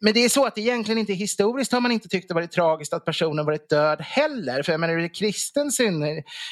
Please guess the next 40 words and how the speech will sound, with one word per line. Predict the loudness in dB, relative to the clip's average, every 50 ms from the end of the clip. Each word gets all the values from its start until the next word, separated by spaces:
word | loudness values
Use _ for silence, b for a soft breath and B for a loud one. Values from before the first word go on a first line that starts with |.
| B B -4
eh, | -2 0
synpunkt, | 0 2 2 2 0 0 0 2 2 2 2 -2 -2 -2 0
och | 2 2 2
jag | 2
menar, | 0 0 0
Sverige | 0 0 0 2 2
var | 2 2
ju | 0 2
kristet | 2 0 0 0 -2 -6
till | -6 -4
ganska | -2 -2 -2 -2 -2 -2
nyligen. | -2 0 0 -2 -2 -4 -6 -6 -4 -6 -6 -6 -10 B B B B B B -2
Ändå | 0 0 0 0
om | -2 -2
vi | -2
går | -4 -6
tillbaka | -4 -2 -2 -2 -2 -2 -2
några | -2 0 0
hundra | -2 -2 -4
år | -4 -4
så | -4 -4 -4
är | -4
det, | -6
mm, | -6 -8 _ _ _ -12 -10 -10 -10 -10 -10 -10 -6 -2
självklart | -2 -2 -2 0 2 2 2 2 2
att | 0 0
folk | -2 -4 -4 -4
var | -6 -4
kristna. | -2 -2 -4 -4 -4 -4 -4 -4 -4 B B B B B B
Och | B -2 0
då | 2 2 2 2
var | 2 2 0
det | 2
ju | 2 0
inte | 0 -2 -4
okej | -6 -2 0 0 0 0 0 0
att, | -2
att, | -2 -2 -2 -2 -2 -2 -2 -2
att | -2 -2
uttrycka | -4 -4 -4 -4 -4 -4 -2 -2 -2 0 0 0